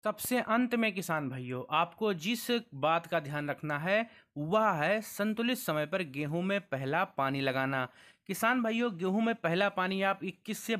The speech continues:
बाईस दिन के बाद में लगा सकते हैं, लेकिन पहला पानी किसान भाइयों हमारी गेहूं की फसल के लिए अत्यंत आवश्यक माना जाता है।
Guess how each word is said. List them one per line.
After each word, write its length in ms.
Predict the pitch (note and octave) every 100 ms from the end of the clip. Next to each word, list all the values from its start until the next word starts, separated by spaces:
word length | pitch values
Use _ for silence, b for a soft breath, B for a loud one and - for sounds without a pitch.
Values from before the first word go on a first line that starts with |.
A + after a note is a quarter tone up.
| C3+
बाईस 340 | D3 E3 F3+
दिन 160 | D3 D3
के 140 | F#3+
बाद 280 | E3+ C3+ C3+
में 120 | E3 G3+
लगा 280 | C3+ C#3 C3+
सकते 300 | C#3+ - D3
हैं, 320 | C#3+ C#3+ C#3+ B B B -
लेकिन 320 | E3 F3 A#3+
पहला 360 | A3 F3 G#3 A#3+
पानी 300 | A#3 F#3+ F#3+
किसान 360 | F#3 E3 D#3+ D#3
भाइयों 320 | D3+ F3+ F3
हमारी 320 | D3+ D3+ F3
गेहूं 280 | E3+ F3+ F#3+
की 120 | F3+ F#3+
फसल 340 | D3+ C#3+ F3+
के 160 | E3+ D#3
लिए 320 | E3 F#3+ G#3 B B B
अत्यंत 520 | E3+ E3 - A3 A3 -
आवश्यक 460 | D3 C#3+ C#3 G#3+ F#3
माना 300 | D3 C#3 D#3
जाता 300 | D3+ D#3 E3+
है। 240 | E3+ A3